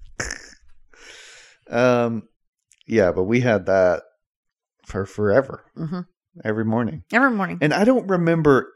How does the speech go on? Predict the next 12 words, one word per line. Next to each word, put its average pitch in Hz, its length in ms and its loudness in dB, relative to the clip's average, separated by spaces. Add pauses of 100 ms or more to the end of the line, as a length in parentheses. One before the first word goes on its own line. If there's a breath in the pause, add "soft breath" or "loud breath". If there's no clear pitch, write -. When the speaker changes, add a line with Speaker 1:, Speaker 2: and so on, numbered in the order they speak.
Speaker 1:
anything, 170 840 0 (140)
I 175 80 -6
don't 226 180 0
think 190 180 -2
it 160 40 0
was 131 180 2
even 131 220 0
talked 160 320 -4
about 95 380 2
that, 92 140 -2
like, 90 320 -4 (420)
coffee 117 800 0